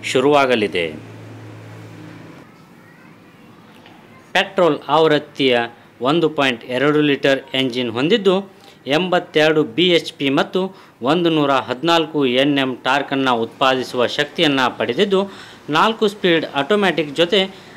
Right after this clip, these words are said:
ಐದು ಸ್ಪೀಡ್ ಮ್ಯಾನ್ಯುವಲ್ ಗೇರ್‌ಬಾಕ್ಸ್‌ಗೆ ಎಂಜಿನ್ ಅನ್ನ ಜೋಡಿಸಲಾಗಿದೆ. ಹಾಗೆಯೇ ಡೀಸೆಲ್ ಆವೃತ್ತಿಯು ಒಂದು ಪಾಯಿಂಟ್ ಎರಡು ಲೀಟರ್ ಎಂಜಿನ್ ಹೊಂದಿದ್ದು, ಐದು ಸ್ಪೀಡ್ ಮ್ಯಾನ್ಯುವಲ್ ಗೇರ್‌ಬಾಕ್ಸ್‌ಗೆ ಜೋಡಿಸಲಾಗಿದೆ.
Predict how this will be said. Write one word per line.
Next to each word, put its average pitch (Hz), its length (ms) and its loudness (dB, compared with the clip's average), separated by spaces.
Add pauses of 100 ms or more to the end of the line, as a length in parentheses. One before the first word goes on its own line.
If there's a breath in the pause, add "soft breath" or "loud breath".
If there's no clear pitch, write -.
(160 loud breath)
ಐದು 160 420 0
ಸ್ಪೀಡ್ 143 440 0
ಮ್ಯಾನ್ಯುವಲ್ 151 600 2
ಗೇರ್‌ಬಾಕ್ಸ್‌ಗೆ 131 840 -2
ಎಂಜಿನ್ 131 380 0
ಅನ್ನ 143 160 0 (300)
ಜೋಡಿಸಲಾಗಿದೆ. 151 800 0 (800 loud breath)
ಹಾಗೆಯೇ 226 420 4
ಡೀಸೆಲ್ 196 440 2
ಆವೃತ್ತಿಯು 170 680 2 (320 loud breath)
ಒಂದು 165 240 2
ಪಾಯಿಂಟ್ 143 340 0
ಎರಡು 151 320 2
ಲೀಟರ್ 147 480 2
ಎಂಜಿನ್ 135 360 -2
ಹೊಂದಿದ್ದು, 202 480 0 (340 loud breath)
ಐದು 214 300 2
ಸ್ಪೀಡ್ 190 360 0
ಮ್ಯಾನ್ಯುವಲ್ 165 560 2
ಗೇರ್‌ಬಾಕ್ಸ್‌ಗೆ 139 800 0
ಜೋಡಿಸಲಾಗಿದೆ. 110 1120 -2